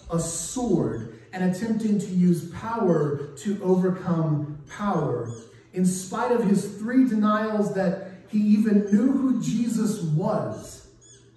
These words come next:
in spite of the fact that he was nowhere to be found when Jesus was crucified and was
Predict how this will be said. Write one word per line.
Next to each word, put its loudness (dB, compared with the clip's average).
in -20
spite -6
of 0
the 0
fact -6
that -2
he -4
was 2
nowhere 0
to 0
be -2
found -6
when -6
Jesus -4
was -10
crucified -4
and 0
was -2